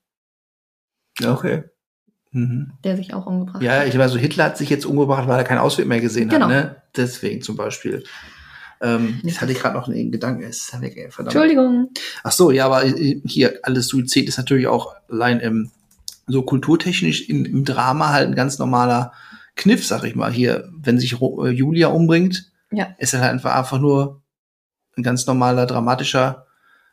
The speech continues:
Speaker 1: Handlungs-, wie soll ich
Speaker 2: Bogen.
Speaker 1: sagen, ja, ne, so ein Merkmal davon, ein Trope
Speaker 2: Mhm.
Speaker 1: sozusagen.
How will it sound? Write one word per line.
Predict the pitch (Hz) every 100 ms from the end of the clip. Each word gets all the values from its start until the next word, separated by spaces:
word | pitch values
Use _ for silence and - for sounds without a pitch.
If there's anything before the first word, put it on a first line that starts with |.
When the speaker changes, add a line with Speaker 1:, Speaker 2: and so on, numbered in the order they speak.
| _ -
Speaker 1:
Handlungs-, | 104 135 143 123 120 - _ _
wie | 123 117
soll | 185 180
ich |
Speaker 2:
Bogen. | -
Speaker 1:
sagen, | 123 120 120
ja, | 123 123 123 - _
ne, | - 123 131 123
so | 120
ein | 120 117 _ _ -
Merkmal | 123 - 110 113
davon, | 117 117
ein | 117
Trope | 208 226 247
Speaker 2:
Mhm. |
Speaker 1:
sozusagen. | - - 117 120 143 -